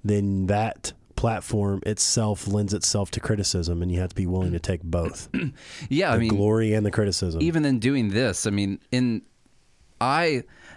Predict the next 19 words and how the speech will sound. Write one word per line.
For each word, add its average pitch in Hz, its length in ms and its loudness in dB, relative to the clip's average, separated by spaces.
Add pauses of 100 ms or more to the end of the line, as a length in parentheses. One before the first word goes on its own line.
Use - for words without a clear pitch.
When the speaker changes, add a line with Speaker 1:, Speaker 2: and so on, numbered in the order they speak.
(160)
Speaker 2:
I 160 160 2
have 170 400 -2
been 123 300 2
made 117 280 0
fun 123 320 0
of 104 440 0 (120)
and 110 200 0
talked 113 360 -2
down 120 320 2
to 92 380 -4 (360)
more 120 680 2
in 120 160 2
the 107 100 2
last 101 440 2
year 107 580 0 (140)
doing 110 320 0
Good 113 160 0
Morning 107 360 0
Liberty 98 440 -2